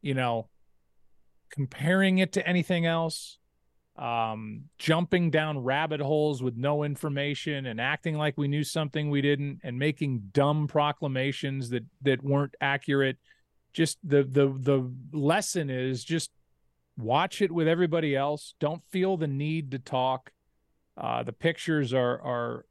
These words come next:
powerful and people get it, and just watch what you say, because that, that can come back and, and haunt you the rest of your life. So you have to be really, really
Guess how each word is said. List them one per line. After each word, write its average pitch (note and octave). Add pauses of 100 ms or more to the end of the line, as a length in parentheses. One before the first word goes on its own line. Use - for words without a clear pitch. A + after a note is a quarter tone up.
(100)
powerful C3+ (420)
and A#2+
people C#3+
get B2+
it, C#3 (520)
and B2
just C#3+ (180)
watch C3
what D#3+
you D#3
say, C#3
because B2
that, B2+
that B2+ (140)
can B2+
come B2+
back B2
and, A#2+
and A#2+
haunt C3
you C3+
the A#2+
rest B2
of -
your A#2
life. B2
So A2+
you A#2
have A#2
to B2+
be A#2+
really, B2
really A#2